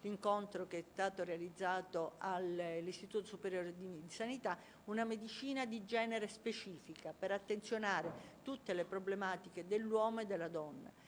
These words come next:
Sappiamo oggi, per esempio, che, eh, l'osteoporosi non è una malattia esclusiva delle donne, ma tanti uomini non controllano un esame che è assolutamente banale e di poco costo, che è quello della,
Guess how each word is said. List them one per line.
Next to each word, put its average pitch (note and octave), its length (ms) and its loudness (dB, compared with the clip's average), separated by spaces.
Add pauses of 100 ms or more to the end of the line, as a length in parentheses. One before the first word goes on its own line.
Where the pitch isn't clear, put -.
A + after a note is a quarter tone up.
(160)
Sappiamo G#3+ 500 2
oggi, G3 340 2
per F#3 140 0
esempio, A3+ 720 0
che, F#3 320 2
eh, F#3+ 320 -4
l'osteoporosi G3 920 0
non A#3 200 0
è G#3+ 80 2
una F#3+ 160 0
malattia E3+ 520 0
esclusiva F3+ 580 -4
delle F3 180 -2
donne, F3+ 460 2 (300)
ma F#3+ 100 -2
tanti F#3 340 -2
uomini G3+ 560 2
non A3+ 220 -2
controllano F#3 920 0 (440)
un F#3+ 180 -2
esame F#3 600 2
che F#3+ 100 0
è E3+ 40 4
assolutamente F3+ 920 -2
banale F3 720 2
e F3+ 140 -6
di E3 120 -12
poco F#3+ 340 0
costo, F3+ 520 0
che G#3+ 100 -6
è - 80 -6
quello F#3+ 340 0
della, F3 400 0